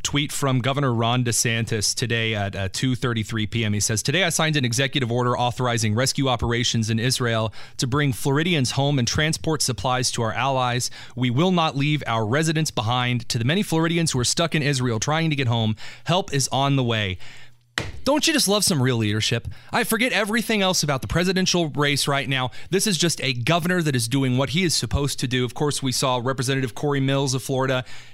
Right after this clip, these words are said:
has now helped rescue seventy-seven Americans. He's just flying there himself and he's getting them and bringing them back.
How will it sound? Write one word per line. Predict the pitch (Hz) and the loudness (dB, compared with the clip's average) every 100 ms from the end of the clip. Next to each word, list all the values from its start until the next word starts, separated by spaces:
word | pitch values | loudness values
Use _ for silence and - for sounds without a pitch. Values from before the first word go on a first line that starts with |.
| - | -4
has | 127 | 0
now | 147 143 | 0 2
helped | 147 135 | 0 0
rescue | 135 135 - | -2 0 0
seventy-seven | 135 - 143 151 143 - 143 | 0 0 0 0 0 0 0
Americans. | 151 147 147 - 151 | 2 2 0 -2 -2
He's | 143 | 0
just | 143 | 0
flying | - 147 156 165 | 0 0 2 2
there | 160 | 2
himself | 156 147 - 147 147 | 2 2 2 0 0
and | 143 | -2
he's | 123 | 0
getting | 143 147 | -2 0
them | 143 | 0
and | 120 | 0
bringing | 123 135 | 0 0
them | 131 | 0
back. | 117 120 - | 0 -2 -4